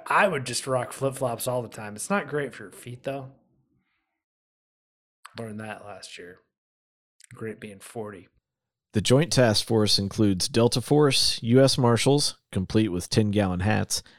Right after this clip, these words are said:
Speaker 2: and C I A. They travel to Juarez to extract Diaz's brother, Guillermo.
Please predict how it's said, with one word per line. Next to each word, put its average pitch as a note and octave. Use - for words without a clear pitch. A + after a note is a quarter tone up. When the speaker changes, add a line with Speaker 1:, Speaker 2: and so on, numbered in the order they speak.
Speaker 2:
and D3+
C C#3+
I B2
A. A#2
They A#2
travel D3+
to D#3+
Juarez A#2
to G#2
extract G#2+
Diaz's G#2
brother, G#2+
Guillermo. F#2+